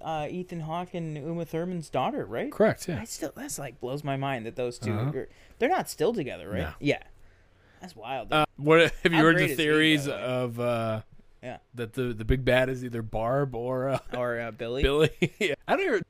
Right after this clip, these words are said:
Speaker 2: I forgot. Did he, like, die or, like,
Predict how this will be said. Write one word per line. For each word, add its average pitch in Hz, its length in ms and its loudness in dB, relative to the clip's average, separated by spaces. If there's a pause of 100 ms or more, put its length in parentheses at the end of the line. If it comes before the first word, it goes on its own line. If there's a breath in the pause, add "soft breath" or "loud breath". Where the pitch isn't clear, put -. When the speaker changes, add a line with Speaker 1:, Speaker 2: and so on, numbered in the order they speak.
Speaker 2:
I 220 100 4
forgot. 156 420 4
Did 123 120 -6
he, 240 360 -2 (280)
like, 107 260 -6
die 170 480 4
or, 131 120 0
like, 104 500 -8